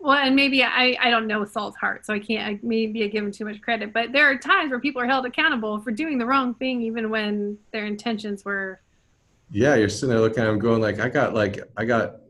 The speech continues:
Speaker 2: thousands of people here that are gonna get killed,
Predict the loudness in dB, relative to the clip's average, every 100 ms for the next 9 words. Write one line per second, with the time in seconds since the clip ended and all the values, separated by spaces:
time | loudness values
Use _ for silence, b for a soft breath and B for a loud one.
0 | -10 -2 0 0 0 -2 -4 -2 -2 -2
1 | 0 0 0 -2 -2 -4 -2 0 0 0
2 | -6